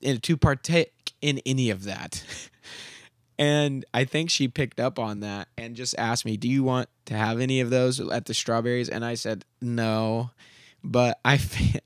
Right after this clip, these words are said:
<laughs> I'm so thankful you made this, and it's so sweet you did it, but I'm gonna die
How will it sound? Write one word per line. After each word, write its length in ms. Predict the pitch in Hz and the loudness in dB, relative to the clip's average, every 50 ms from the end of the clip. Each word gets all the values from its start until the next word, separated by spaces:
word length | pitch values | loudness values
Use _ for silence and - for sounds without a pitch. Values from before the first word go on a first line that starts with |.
| - - - - - - - - | -12 -20 -20 -20 -20 -20 -18 -20
<laughs> 500 | - - - - - - - - - - | -20 -18 -16 -16 -16 -16 -18 -18 -12 -6
I'm 280 | - - 143 143 143 139 | -2 0 0 2 0 0
so 320 | 131 - - 143 143 143 | 0 2 2 2 2 2
thankful 520 | - - 139 139 135 123 - - 143 143 | 0 -2 -4 -4 -4 -4 -4 -2 0 0
you 220 | 135 127 127 127 127 | 2 2 0 0 0
made 500 | 127 127 123 120 120 123 135 131 131 120 | -2 -2 0 2 2 2 0 0 -2 -2
this, 360 | 131 131 131 127 131 127 - | 0 2 2 2 0 -2 -2
and 120 | - 123 | -4 -4
it's 160 | 120 117 - - | -4 -2 -2 0
so 280 | - 135 135 135 135 | 2 4 4 4 4
sweet 340 | 131 - - 139 135 135 - | 4 2 2 2 2 2 2
you 140 | - 110 110 | 0 -2 0
did 240 | 107 120 117 117 123 | 2 2 2 4 2
it, 160 | 127 - - | 2 0 0
but 140 | 113 120 - | 0 0 0
I'm 420 | - 123 127 131 139 135 123 - - _ - | 0 0 0 0 -2 -4 -6 -8 -10 _ -2
gonna 260 | 139 131 123 120 113 | 0 0 2 0 0
die 560 | 107 104 127 117 104 104 104 104 101 104 104 | 0 2 2 4 6 6 4 4 2 0 -2